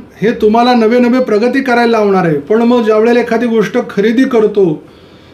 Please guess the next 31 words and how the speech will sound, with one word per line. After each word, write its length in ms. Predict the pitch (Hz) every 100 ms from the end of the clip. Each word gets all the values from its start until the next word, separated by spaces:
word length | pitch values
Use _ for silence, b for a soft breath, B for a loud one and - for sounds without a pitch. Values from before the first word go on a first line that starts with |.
| B 165
गाडी 200 | 185 220
घेतोय 300 | 202 202 208
तर 120 | 208
जुनी 300 | 180 202 220
घेऊ 220 | 190 190
नका, 340 | 190 185 185 185
वाहन 400 | 175 175 208 208
घेतोय 400 | 190 196 214 202 208 - - - - - - -
चांगलं 380 | 185 185 220 220
घ्या, 300 | 185 185 175 - - B B - 156
घर 220 | 180 208
घेतोय 340 | 196 208 208 208
तर 80 | 208
वास्तूचे 540 | 190 170 - 220 220
कागदपत्र 680 | 208 190 214 208 220 214 208
सगळे 300 | 202 190 196
चांगले 320 | 185 190 196
बघा, 380 | 185 175 180 175
कारण 440 | 170 185 220 226
की 200 | 233 247
चतुर्थेश 760 | 240 185 214 214 214 233 240 - - - - - - - - - - - -
हा 160 | 190 196
तुमचा 320 | 185 185 185
षष्ठात 460 | - 143 - 175 156
आलेला 300 | 143 143 139
आहे. 220 | - - - B B B B B B
याचबरोबर 520 | 185 226 226 220 240 247
पंचमेश 680 | 220 214 208 233 247 226 -
सुद्धा 360 | 226 208 247
षष्ठात 440 | 190 214 - 220 165
आहे. 280 | 139 - -